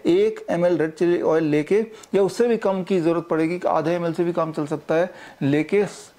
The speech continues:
sublingual एडमिनिस्ट्रेशन, यानी कि जीभ के नीचे ड्रॉपर से डालना है, वही, अ, आइडिया की, ताकि वो, अ,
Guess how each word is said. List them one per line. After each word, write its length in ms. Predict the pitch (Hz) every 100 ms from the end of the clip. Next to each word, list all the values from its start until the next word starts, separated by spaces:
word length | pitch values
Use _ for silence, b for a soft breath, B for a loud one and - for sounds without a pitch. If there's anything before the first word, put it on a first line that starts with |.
| B B - -
sublingual 600 | 202 190 170 185 202 175 - B
एडमिनिस्ट्रेशन, 600 | 160 151 160 - 170 156
यानी 140 | 151 160
कि 100 | 175
जीभ 320 | 113 170 196 -
के 120 | 185
नीचे 440 | 165 156 156 190 185
ड्रॉपर 320 | 147 151 170
से 140 | 156
डालना 360 | 151 151 151 151
है, 120 | 160
वही, 440 | 175 147 175 196 156 B B B
अ, 40 |
आइडिया 500 | 165 - 151 151 175
की, 260 | 180 190 202
ताकि 560 | 202 165 147 - 190
वो, 380 | 196 165 170 165 - B B
अ, 140 | 165